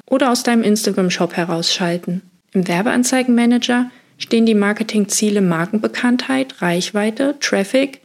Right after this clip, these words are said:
Engagement und Conversions zur Auswahl.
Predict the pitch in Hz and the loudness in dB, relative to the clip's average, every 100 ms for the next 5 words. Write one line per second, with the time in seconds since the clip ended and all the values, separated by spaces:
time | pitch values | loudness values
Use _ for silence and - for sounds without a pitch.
0 | _ 190 180 180 190 254 254 277 - - | _ 0 2 2 2 2 2 2 -4 -2
1 | 233 240 214 190 190 185 165 - 180 185 | -2 2 2 4 2 0 -2 -2 -2 0
2 | 170 - 170 170 | -2 -2 -4 -6